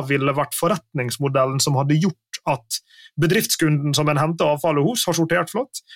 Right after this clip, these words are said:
at avfallshåndtereren kommer og sier, "Kjempebra, dette er sortert i, i, i ulike strømmer, og nå kan vi ta plasten til plastresirkulering, og vi kan ta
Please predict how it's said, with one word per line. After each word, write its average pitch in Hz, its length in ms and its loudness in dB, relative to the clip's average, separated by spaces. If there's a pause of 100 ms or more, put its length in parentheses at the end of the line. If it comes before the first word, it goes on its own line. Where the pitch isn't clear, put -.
(120)
at 160 160 -2
avfallshåndtereren 165 1200 0
kommer 165 280 2
og 143 100 -2
sier, 156 260 0
"Kjempebra, 220 540 -2
dette 233 160 -4
er - 60 -2
sortert 202 440 0
i, 190 140 0 (360)
i, 185 100 6 (200)
i 196 80 4
ulike 196 260 0
strømmer, 185 400 2
og 196 80 4
nå 202 180 2
kan 160 140 2
vi 190 220 2
ta 147 160 2 (240)
plasten 160 400 0
til 147 100 -2
plastresirkulering, 143 840 0
og 143 80 0
vi 135 80 0
kan 143 120 0
ta 147 80 0